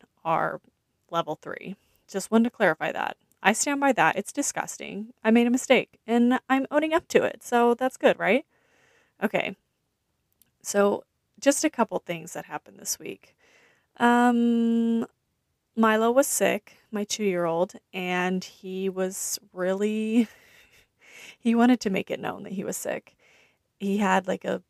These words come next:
little bit of a fever, and he was in his bed, and Luca was looking outside. He looks at stars at night 'cause he wants to make wishes, and he was saying, "I wanna make a wish so that Milo will feel better."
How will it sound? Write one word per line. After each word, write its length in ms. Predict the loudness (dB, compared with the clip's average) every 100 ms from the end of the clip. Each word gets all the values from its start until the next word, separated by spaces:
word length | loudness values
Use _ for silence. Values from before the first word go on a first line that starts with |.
| _
little 240 | 0 0
bit 120 | 0
of 80 | 0
a 60 | -2
fever, 500 | -2 -4 2 2 2
and 140 | 0
he 240 | -4 -4 -2
was 240 | -4 -4
in 160 | -8 -8
his 160 | -8
bed, 380 | -2 0 0 -2 -8
and 160 | -6
Luca 260 | -6 -4 -4
was 180 | -4 -6
looking 400 | -10 -8 -8 -4
outside. 760 | -4 -2 -6 -6 -4 -4 -6
He 100 | -8
looks 220 | -8 -8
at 80 | -8
stars 360 | -6 -2 -2 -4
at 80 | -4
night 260 | -2 -2
'cause 140 | -6 -12
he 180 | -12 -14 _ -14
wants 220 | -14 -10
to 80 | -10
make 200 | -10 -2
wishes, 580 | -2 2 2 2 0 -10 _ -20 _ 2
and 140 | 4
he 120 | 6
was 260 | 4 2 0
saying, 540 | 0 2 2 0 -4
"I 100 | -2
wanna 220 | 2 2
make 160 | 0 -2
a 60 | 0
wish 540 | 0 0 -2 -14 -16
so 180 | -10 -6
that 240 | 0 0 -2 _ _ _ _ -10
Milo 320 | -2 0 0
will 140 | 0
feel 340 | 2 4 4 2
better." 420 | -2 -6 -8 -14